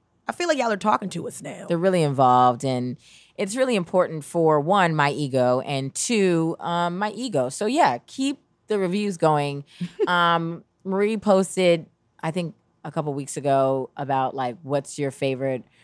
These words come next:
Speaker 2: Marie catchphrase?
Speaker 1: Marieism or
Speaker 2: Marie
Speaker 1: s-, or classic Sydney quote?
Speaker 2: And I was kind of furious that I don't have enough catchphrases, so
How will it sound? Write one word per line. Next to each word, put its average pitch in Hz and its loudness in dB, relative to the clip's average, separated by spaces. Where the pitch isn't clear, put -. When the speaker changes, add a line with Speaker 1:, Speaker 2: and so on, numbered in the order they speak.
Speaker 2:
Marie 139 -2
catchphrase? 233 6
Speaker 1:
Marieism 285 2
or 262 6
Speaker 2:
Marie 262 8
Speaker 1:
s-, - -4
or 240 6
classic 254 0
Sydney 254 -2
quote? - 0
Speaker 2:
And 311 4
I 508 6
was - -4
kind 226 2
of 330 0
furious 254 4
that 214 4
I 202 6
don't 180 2
have 175 2
enough 165 4
catchphrases, 269 0
so 190 6